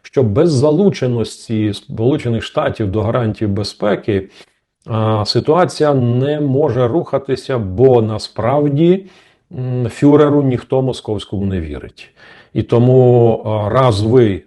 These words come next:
домовляєтесь, ви при цьому, то, будь ласка, несіть відповідальність, а не скидайте на когось збоку. І ця позиція є абсолютно правильною з позиції Європи. Більше того,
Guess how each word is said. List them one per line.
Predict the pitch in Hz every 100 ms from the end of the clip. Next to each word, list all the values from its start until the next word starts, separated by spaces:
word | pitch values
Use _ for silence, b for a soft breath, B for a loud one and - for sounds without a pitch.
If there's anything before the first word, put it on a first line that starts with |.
| _
домовляєтесь, | 131 123 123 113 104 98 104 113 147 160 214 220 - -
ви | 104 101 135 110 90 92 _ -
при | 107
цьому, | 101 - 110 131 180 226
то, | 175
будь | 104 107
ласка, | 104 120 139 143
несіть | 117 104 135 127
відповідальність, | 113 113 127 131 131 113 87 87 -
а | 104
не | 107
скидайте | - - 117 117 113 117 147 170 - B B B
на | 117 110
когось | 113 113 104 113 - b b
збоку. | 110 92 117 123 98 110 -
І | 110
ця | - 123
позиція | 202 175 202 196 123
є | 104 107 -
абсолютно | 113 - 113 120 139 123 123
правильною | - 107 131 131 104 90 80 73 67 76 _ _ _ _ -
з |
позиції | - 117 107 113 - 101 101
Європи. | 113 107 101 98
Більше | 92 147 196 170
того, | - 143 135 147